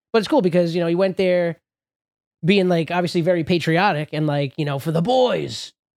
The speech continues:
and then gets, gets there and, and, and, like, his sister was, like, one of the people, like, protesting, uh, the war, and he was, like, pissed that she was doing that. And then when he goes there and sees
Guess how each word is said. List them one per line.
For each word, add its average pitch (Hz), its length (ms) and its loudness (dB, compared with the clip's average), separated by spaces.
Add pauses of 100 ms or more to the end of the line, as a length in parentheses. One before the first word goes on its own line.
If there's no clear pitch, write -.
(140)
and 160 140 -2
then 160 220 -2
gets, 190 420 -2
gets 190 240 0
there 170 360 0
and, 180 220 0
and, 175 220 -2
and, 175 140 0
like, 160 160 -2
his 160 120 -4
sister 185 380 0
was, 156 160 -2
like, 165 160 0
one 165 100 2
of 160 60 0
the 156 80 0
people, 170 280 0
like, 151 180 0
protesting, 170 640 0 (580)
uh, 143 380 0
the 147 120 0
war, 135 380 -4 (260)
and 143 100 -6
he 165 80 0
was, 147 180 -6
like, 147 340 -6
pissed 190 160 -2
that 160 100 -4
she 165 120 0
was 147 120 -2
doing 196 260 2
that. 139 260 -6 (520)
And 180 80 0
then 190 80 4
when 180 60 2
he 165 60 0
goes 226 220 4
there 180 140 2
and 165 100 -2
sees 185 600 -4